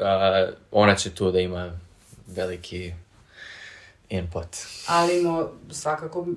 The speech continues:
Speaker 2: je to pitanje dogovora.
Speaker 1: Da, da, da, sigurno. Mislim,
Speaker 2: Šta
Speaker 1: ako je
Speaker 2: bi ti želeo?
Speaker 1: Pa...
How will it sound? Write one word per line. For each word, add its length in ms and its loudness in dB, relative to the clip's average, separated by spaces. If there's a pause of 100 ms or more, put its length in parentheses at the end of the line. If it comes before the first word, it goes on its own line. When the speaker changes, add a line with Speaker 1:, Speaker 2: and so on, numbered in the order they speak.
Speaker 2:
je 240 -4
to 140 -2
pitanje 340 -6
dogovora. 560 2
Speaker 1:
Da, 240 10
da, 160 12
da, 240 8
sigurno. 520 4
Mislim, 280 4
Speaker 2:
Šta 80 8
Speaker 1:
ako 140 10
je 140 12
Speaker 2:
bi 100 12
ti 120 6
želeo? 540 2 (2250)
Speaker 1:
Pa... 440 12